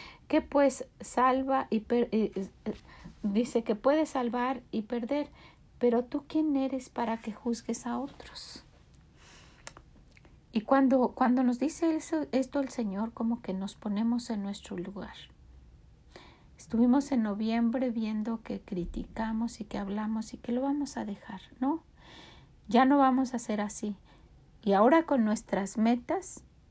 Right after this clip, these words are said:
en diciembre, vamos a empezar pensando, "¿qué puedo mejorar?". Como persona, como hija de Dios, como esposa, como amiga, como hija, como mamá,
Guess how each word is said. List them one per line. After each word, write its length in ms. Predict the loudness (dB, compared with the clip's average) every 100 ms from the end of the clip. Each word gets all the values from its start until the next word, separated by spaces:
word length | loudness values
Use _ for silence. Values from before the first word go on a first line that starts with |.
| -20 -20 -20 -20 -18 -2
en 220 | 2 2
diciembre, 720 | 0 -6 0 2 2 0 -4 -8 -20 -20 -20 -20 -8 2
vamos 360 | 4 4 2
a 40 | -4
empezar 520 | -6 -8 -6 -4 -4
pensando, 680 | -4 -8 -6 -6 -6 -6 -8
"¿qué 140 | -6 -6
puedo 420 | -4 -2 0 0
mejorar?". 600 | 0 -2 -6 -10 -10 -14 -20 -20 -20 -20 -20 -18
Como 280 | -6 -4 -4
persona, 680 | -4 -6 -4 -2 0 -2 -4 -6
como 260 | -8 -6
hija 240 | -8 -8 -8
de 140 | -8
Dios, 420 | -4 -2 -2 -4
como 260 | -10 -10 -8
esposa, 560 | -10 -8 -6 -6 -8 -10
como 340 | -10 -8 -8
amiga, 540 | -8 -6 -6 -6 -10 -10
como 360 | -10 -10 -10
hija, 420 | -8 -8 -10 -14 -10
como 240 | -8 -6
mamá, 680 | -4 -4 -6 -4 -4 -2 -6